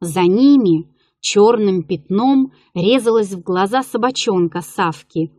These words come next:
Кутька. А не дальше, как сажени на две от Кутьки, земля обрывалась в крутой берег речки. Лежа я не мог видеть реки.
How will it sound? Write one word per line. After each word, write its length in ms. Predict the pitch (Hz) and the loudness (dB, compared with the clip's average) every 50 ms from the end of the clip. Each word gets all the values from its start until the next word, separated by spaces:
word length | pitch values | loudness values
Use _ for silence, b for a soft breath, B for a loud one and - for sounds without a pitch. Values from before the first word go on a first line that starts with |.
| _ - | _ 0
Кутька. 500 | - 302 - - - - - 151 156 - _ _ _ _ _ _ _ _ _ _ _ _ _ - | 0 0 0 -2 -12 -12 -12 -12 -12 -12 _ _ _ _ _ _ _ _ _ _ _ _ _ -4
А 120 | 202 202 | -2 0
не 140 | 196 196 185 | 0 0 0
дальше, 600 | 180 220 233 254 233 - - - 180 170 165 170 _ _ _ _ _ | 0 0 0 0 -2 -6 -10 -8 -6 -6 -6 -8 _ _ _ _ _
как 240 | - - 190 - - | -8 -8 -8 -8 -10
сажени 680 | - - - - 240 226 220 196 185 185 175 170 175 175 | -20 -18 -8 -2 -2 0 0 0 -2 0 0 0 2 0
на 260 | 180 233 285 330 320 | 2 4 4 4 4
две 320 | 208 196 160 165 160 160 - | 2 0 -4 -4 -6 -4 -6
от 200 | - 180 - - | -10 -10 -12 -12
Кутьки, 640 | - - 214 202 160 - - _ - 165 160 170 _ _ _ _ _ _ - | -12 -8 -6 -6 -6 -8 -14 _ -12 -12 -12 -12 _ _ _ _ _ _ -16
земля 560 | 175 156 170 190 180 170 175 185 233 294 302 | -12 -6 -4 -2 0 0 0 2 2 2 0
обрывалась 760 | - - 196 165 - 170 160 156 180 214 247 247 - - - | 0 -2 -6 -6 -6 -8 -6 -4 -2 -2 -2 -2 -4 -6 -12
в 100 | _ - | _ -18
крутой 480 | - - 170 165 143 - 220 254 262 226 | -10 -6 -6 -6 -4 -2 -2 -2 -2 -4
берег 560 | 175 160 180 185 202 208 208 208 _ _ _ _ _ - | -6 -6 -2 0 2 2 0 0 _ _ _ _ _ -8
речки. 680 | 190 185 180 165 147 - - - _ - - 165 170 160 _ _ _ _ _ _ _ _ _ _ _ _ _ _ _ _ _ _ _ _ _ _ _ _ _ _ _ _ _ - | -6 -4 -2 -4 -4 -6 -10 -14 _ -12 -12 -12 -12 _ _ _ _ _ _ _ _ _ _ _ _ _ _ _ _ _ _ _ _ _ _ _ _ _ _ _ _ _ _ -6
Лежа 640 | 202 196 226 269 320 339 302 - - 156 147 147 _ _ _ _ _ _ _ _ _ _ _ - | -4 -2 0 2 2 2 0 -2 -8 -12 -12 -12 _ _ _ _ _ _ _ _ _ _ _ -8
я 200 | 160 180 254 277 | -2 0 2 6
не 140 | 285 311 | 8 8
мог 340 | 311 320 330 294 233 - - | 8 8 8 6 4 0 -8
видеть 460 | 185 170 202 202 170 190 165 - - 220 | -12 -8 -8 -8 -8 -10 -16 -12 -8 -8
реки. 580 | 208 240 233 240 - 208 185 160 156 156 160 | -8 -8 -8 _ -10 -6 -6 -4 -4 -6 -8